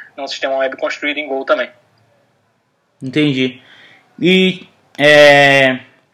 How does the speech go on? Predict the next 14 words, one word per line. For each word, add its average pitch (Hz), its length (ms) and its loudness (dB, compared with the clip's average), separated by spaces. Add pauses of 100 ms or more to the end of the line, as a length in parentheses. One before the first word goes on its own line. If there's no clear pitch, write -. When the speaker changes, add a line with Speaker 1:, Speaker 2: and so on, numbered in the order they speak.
(280)
Speaker 2:
então 156 260 0
vocês 180 280 -2
usam 196 520 -4
Go 151 280 0
pra 175 180 0
fa-, 175 140 -10
trabalhar 147 640 0
com 147 500 -4 (240)
machine 165 400 -2
learning, 120 440 0 (200)
certo? - 480 -2 (400)
Speaker 1:
Sim. 131 300 -16 (1040)
Speaker 2:
E 165 600 -4
isso, 180 400 -6